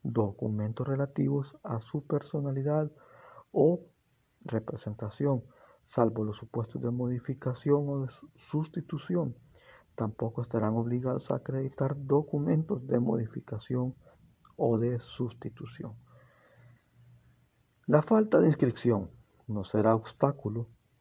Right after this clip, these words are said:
para presentar ofertas. En estos casos,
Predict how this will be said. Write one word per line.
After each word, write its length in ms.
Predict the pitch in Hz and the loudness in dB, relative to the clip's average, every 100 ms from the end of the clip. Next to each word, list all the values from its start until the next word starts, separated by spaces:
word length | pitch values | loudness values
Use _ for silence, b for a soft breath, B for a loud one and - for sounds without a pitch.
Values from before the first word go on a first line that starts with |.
| _ _ - | _ _ 4
para 280 | 139 147 | 6 4
presentar 440 | 165 147 147 - 147 | 0 0 0 2 0
ofertas. 680 | 143 160 156 - - - - _ _ - - - - | 4 6 6 2 -12 -16 -20 _ _ -20 -20 -20 -12
En 240 | - 98 92 | -8 -6 -6
estos 380 | 85 - - | -6 -8 -8
casos, 640 | - 135 135 135 131 - | 4 4 4 2 -4 -8